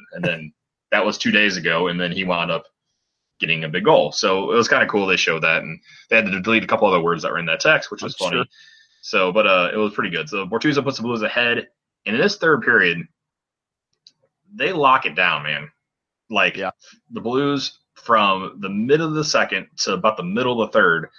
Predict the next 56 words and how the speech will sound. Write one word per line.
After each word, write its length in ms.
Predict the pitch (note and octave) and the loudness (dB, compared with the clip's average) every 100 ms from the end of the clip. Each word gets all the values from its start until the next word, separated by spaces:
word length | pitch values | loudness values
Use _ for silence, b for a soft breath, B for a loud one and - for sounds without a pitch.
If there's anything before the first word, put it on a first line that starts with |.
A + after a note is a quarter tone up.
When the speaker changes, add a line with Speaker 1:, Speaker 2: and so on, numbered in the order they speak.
| b b b | b b b
Speaker 1:
to 80 | - | -2
be 100 | A2 | 0
exact, 440 | F#2 G#2+ G#2+ F#2+ - | 2 4 4 2 -6
sixteen 540 | - - E3+ - D#3 C3+ | -10 -8 -6 -6 -4 -4
twenty-one, 720 | - C#3 B2 A2+ A#2 F2+ F2 _ _ _ _ _ | -2 -2 -2 0 0 -2 -8 _ _ _ _ _
sixteen 420 | - C#3+ - C#3+ | -8 -6 -4 -4
minutes 220 | B2 A#2 G#2 | -2 -4 -6
and 80 | |
twenty-one 280 | - C3 A#2 | -4 -2 0
seconds 300 | G#2+ A#2 F2 | -2 -4 -2
of 200 | - F2+ | -6 -4
game 260 | F2 G#2 G#2+ | 0 0 0
time. 400 | F#2 C2 B1+ D2 _ _ _ _ - | -2 -6 -8 -14 _ _ _ _ -16
Speaker 2:
Yep. 160 | F#2 - _ - F#2 _ _ | -16 -16 _ -12 -12 _ _
Speaker 1:
Zero 320 | G2 A#2 B2 | -4 2 4
shots 540 | A2+ A2 G2 - - - | 4 2 2 -2 -16 -8
the 80 | |
Sharks 300 | - F2 D#2 | 0 0 0
had. 280 | - C2+ - _ _ | -2 -2 -4 _ _
Speaker 2:
Yeah, 180 | F#2+ F#2 | -10 -6
it 40 | G2+ | -6
was 100 | A#2 | -4
kind 200 | D3 C3+ | -4 -4
of 80 | |
incredible, 540 | A2 G2+ G2+ G2+ F#2+ F#2+ | -6 -6 -6 -4 -4 -4
and 80 | G#2 | -4
I 80 | |
think, 380 | A#2 C#3+ C#3+ C3 | -4 -4 -4 0
uh, 160 | A#2 G2+ | 0 2
I 140 | F2+ | 2
know 280 | A#2 A#2 A2+ | 2 4 2
some 180 | G#2+ A#2 | 2 0
Speaker 1:
And 60 | A#2 | 2
this 60 | D3 | 2
Speaker 2:
people 120 | - | 2
Speaker 1:
is 40 | |
after, 280 | C#3 C3+ D3+ | 2 4 0
basically 420 | A2+ - G3 - | 0 0 2 4
after 140 | - D3+ | 4 4
the, 220 | C3 A2 - | 4 2 0
the 360 | B2 G#2+ F#2 - | 2 2 0 -6
Couture 460 | A#2 G#2 - B2 | -6 -4 0 2
goal, 200 | F#2 E2+ | 2 0
so 100 | D#2+ | -2
it 20 | G#2 | 0
was 60 | |
about 200 | A2+ G#2 | 2 2
middle 220 | A#2+ C#3+ | 2 4
of 80 | C#3+ | 2
the 60 | A2+ | 0
second 320 | - B2 G2+ | -2 0 0
Speaker 2:
Yeah. 40 | G2 | -2
Speaker 1:
when 100 | G#2 | -2
they, 100 | F#2 | -2
this 240 | G#2+ - | -2 -2
started, 460 | G#2+ G#2 A#2 C3+ | 0 2 2 -2